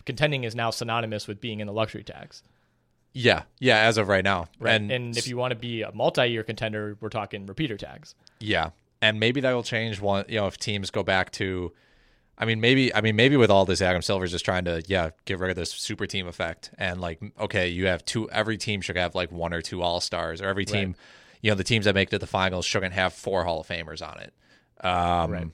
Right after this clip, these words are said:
Speaker 2: and so maybe he thinks that, you know, some of this stuff will be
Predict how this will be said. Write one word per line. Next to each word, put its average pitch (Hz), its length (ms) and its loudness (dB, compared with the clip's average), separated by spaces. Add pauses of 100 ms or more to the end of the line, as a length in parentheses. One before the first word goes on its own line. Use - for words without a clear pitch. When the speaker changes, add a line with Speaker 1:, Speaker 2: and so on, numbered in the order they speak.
(220)
Speaker 2:
and 87 300 -2
so 101 120 -2
maybe 90 200 0
he 87 60 0
thinks 87 280 -6
that, 80 400 -4
you 95 120 -6
know, 82 100 -6
some 92 160 -4
of 82 60 -6
this 82 120 -4
stuff - 300 -2
will 87 100 -4
be 82 400 -6